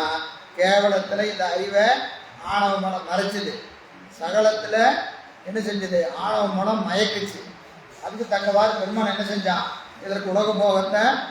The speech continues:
கூட்டினான். இந்த ரெண்டு கூட பரவாயில்ல, முத்தி நிலையிலும் அவன்தான் உனக்கு சிவபோகத்தை ஊட்டுகிறான். எனவே நீங்க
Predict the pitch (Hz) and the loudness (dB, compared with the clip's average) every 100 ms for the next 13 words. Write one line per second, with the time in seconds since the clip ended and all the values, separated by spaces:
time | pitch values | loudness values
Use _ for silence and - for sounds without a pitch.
0 | - - 185 190 170 156 143 - 190 196 | -12 -6 -4 -4 -4 -6 -8 -6 -2 0
1 | 214 214 208 214 214 165 160 151 143 143 | 0 0 0 0 0 0 2 0 -2 -4
2 | 143 - - - - 190 - - 277 254 | -6 -10 -18 -20 -10 -8 -8 -6 -4 0
3 | 220 214 208 220 220 - - - - - | 2 2 2 2 2 2 -2 -12 -18 -20
4 | - - 165 196 190 220 226 208 202 190 | -20 -12 -4 -2 2 2 2 2 0 -2
5 | 180 196 208 214 196 196 - 233 269 - | -4 -2 2 4 4 2 4 4 2 -2
6 | - - - 214 226 226 175 160 156 - | -8 -14 -2 0 2 0 0 -2 -4 -8
7 | - 170 196 208 247 202 | -10 -4 -2 2 2 0